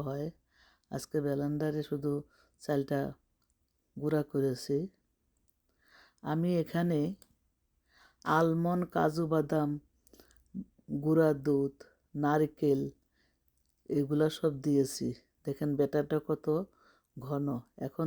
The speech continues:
দিয়ে দিলাম লবণ পরিমাণ মতো আর এক চা চামচ বেকিং পাউডার। দেখেন ব্যাটারটা কত ঘন। আমি এগুলা দিছি, কিন্তু ভিডিওতে সমস্যা হওয়াতে দেখাইতে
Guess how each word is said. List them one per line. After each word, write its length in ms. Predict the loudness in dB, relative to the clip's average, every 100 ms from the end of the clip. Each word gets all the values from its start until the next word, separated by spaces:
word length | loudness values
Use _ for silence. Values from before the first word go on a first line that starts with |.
| 2
দিয়ে 160 | 4 4
দিলাম 240 | 4 2 0 0
লবণ 360 | 2 4 2 2 -2 _ _ _ _ _ _ 0
পরিমাণ 360 | 2 4 2 2
মতো 200 | 0 0 0
আর 80 | 2 0
এক 60 | -2 -2
চা 120 | -2 0
চামচ 340 | 0 0 -2 -6 -6 0
বেকিং 360 | 0 0 -4 -2 -6 _ _ _ _
পাউডার। 400 | 4 4 4 0 -4 _ _ _ _ _ _ -4
দেখেন 300 | -2 0 0 -2 0
ব্যাটারটা 420 | 2 2 2 0 2
কত 160 | 0 0 -2 -2
ঘন। 180 | -4 0 0
আমি 120 | 2 2
এগুলা 240 | 4 2 2
দিছি, 340 | -2 -2 0 2 0 _ _ _ _ -2
কিন্তু 320 | -2 2 2 0 -4 _ _ _ _ _ _ _ _ _ _ _ _ _ _ _ _ _ -2
ভিডিওতে 640 | 0 2 4 2 4 4 4 -2 _ _ _ _
সমস্যা 460 | -2 0 0 -4 -2 0
হওয়াতে 320 | 0 0 -2 -4 _ _ _ _ _ _ -2
দেখাইতে 500 | 0 2 0 2 2